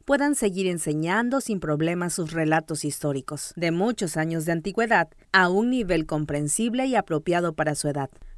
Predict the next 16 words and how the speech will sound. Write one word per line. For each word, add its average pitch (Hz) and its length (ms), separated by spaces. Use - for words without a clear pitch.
Pero, 180 320
¿qué 226 180
pasa 269 360
con 233 200
la 185 80
investigación 165 720
en 180 80
Internet 170 560
que 180 140
puede 180 260
disminuir 170 680
la 180 120
confianza 175 640
de 165 140
nuestros 160 400
estudiantes 165 760